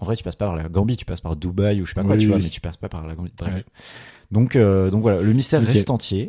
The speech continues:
Speaker 2: Ok.
Speaker 1: Je me suis dit que, euh, entre le moment où j'ai découvert ce truc-là et le moment où, euh, maintenant, euh,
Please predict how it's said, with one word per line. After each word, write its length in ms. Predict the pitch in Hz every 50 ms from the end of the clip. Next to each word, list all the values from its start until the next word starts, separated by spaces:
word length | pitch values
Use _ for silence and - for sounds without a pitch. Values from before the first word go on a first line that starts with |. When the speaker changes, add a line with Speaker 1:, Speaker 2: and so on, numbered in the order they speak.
| - 110
Speaker 2:
Ok. 140 | 101 92 -
Speaker 1:
Je 120 | 95 92 101
me 60 | 95
suis 200 | 95 - 107 104
dit 200 | 104 117 143 147
que, 100 | - 113
euh, 580 | 101 98 98 92 90 87 85 85 85 82 82 - -
entre 240 | 101 101 - -
le 40 | 98
moment 200 | 101 110 117 120
où 40 | 110
j'ai 120 | 92 92
découvert 340 | 87 104 110 - 120 113 113
ce 100 | - 107
truc-là 320 | 95 98 107 - 107 101 107 - - - - - - - _ _ _
et 100 | 101 104
le 140 | 104 107 101
moment 440 | 95 98 98 101 107 110 110 110 -
où, 240 | - 98 95 90 90
euh, 160 | 82 80 78
maintenant, 440 | 76 80 85 82 - 98 92 98 104 - _ -
euh, 440 | 87 82 80 80 78 80 76 71